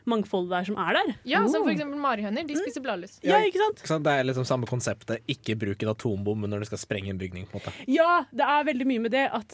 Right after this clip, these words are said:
Speaker 1: det er egentlig veldig mye løsninger vi har for problemet i dag. Det er bare, folk har ikke helt sett de da.
Speaker 3: Ja.
Speaker 1: Mm.
Speaker 2: Nå fikk jeg noe å tenke på. Nå ble
Speaker 1: Ja.
Speaker 2: jeg helt sånn,
Speaker 1: Ja.
Speaker 2: mm.
Speaker 1: Men det er, og det er, det er kjempe, det er enda, det er masse, eh, eksempler på det her.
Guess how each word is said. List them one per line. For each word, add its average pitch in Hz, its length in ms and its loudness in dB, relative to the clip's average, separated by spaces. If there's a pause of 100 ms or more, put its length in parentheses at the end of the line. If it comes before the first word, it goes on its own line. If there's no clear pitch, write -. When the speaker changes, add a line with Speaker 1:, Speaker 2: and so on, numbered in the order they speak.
Speaker 1:
det 214 120 -2
er 214 140 2
egentlig 233 200 -2
veldig 233 140 0
mye 220 140 0
løsninger 196 460 0
vi 214 60 -2
har 202 180 0
for 202 100 -2
problemet 208 320 0
i 208 40 -2
dag. 302 180 2
Det 214 100 -4
er 226 60 0
bare, 208 380 2
folk - 500 0
har 190 160 -6
ikke 214 180 -4
helt 180 300 -4
sett - 180 -8
de 311 100 -8
da. 202 100 -4 (960)
Speaker 3:
Ja. 427 160 0 (160)
Speaker 1:
Mm. 226 320 -2
Speaker 2:
Nå 370 100 -4
fikk 370 140 0
jeg 381 100 0
noe 349 160 2
å - 40 -2
tenke 285 180 -2
på. 247 220 -2
Nå 294 80 -6
ble 311 100 6
Speaker 1:
Ja. 359 100 8
Speaker 2:
jeg 247 40 -6
helt 285 260 0
sånn, 294 180 2
Speaker 1:
Ja. 381 120 6 (200)
Speaker 2:
mm. 240 240 0
Speaker 1:
Men 311 120 0
det - 80 8
er, 302 160 6
og 277 60 4
det 370 100 6
er, 370 100 0
det 226 40 0 (140)
er 415 60 6
kjempe, 285 140 2
det 233 100 2
er 294 180 4
enda, 254 280 2
det 277 100 2
er 269 40 2
masse, - 480 0 (180)
eh, 240 200 4
eksempler 202 460 0
på 185 220 0
det 185 120 2
her. 214 160 2